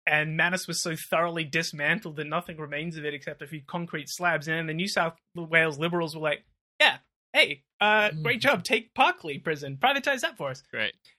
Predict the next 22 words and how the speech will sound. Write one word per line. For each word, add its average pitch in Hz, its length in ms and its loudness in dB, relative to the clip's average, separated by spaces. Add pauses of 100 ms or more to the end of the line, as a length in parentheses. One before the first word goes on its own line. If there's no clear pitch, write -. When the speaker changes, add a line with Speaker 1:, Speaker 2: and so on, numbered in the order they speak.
(180)
Speaker 1:
Uh, 165 280 4 (240)
so 214 280 0 (240)
Broad 277 160 6
Spectrum 196 320 -2
is 175 80 -4
called 185 180 -2
the 185 80 -2
other 202 160 4
half 185 300 2
of 165 80 -10
that 156 240 2
company, 165 560 -6
M 185 180 0
T 170 200 -4
C, 175 460 0 (340)
which 170 140 -8
stands 180 400 -4
for 156 420 -4
Management 208 580 -2
and 165 160 -4
Training 226 360 -4
Corporation, 160 800 -6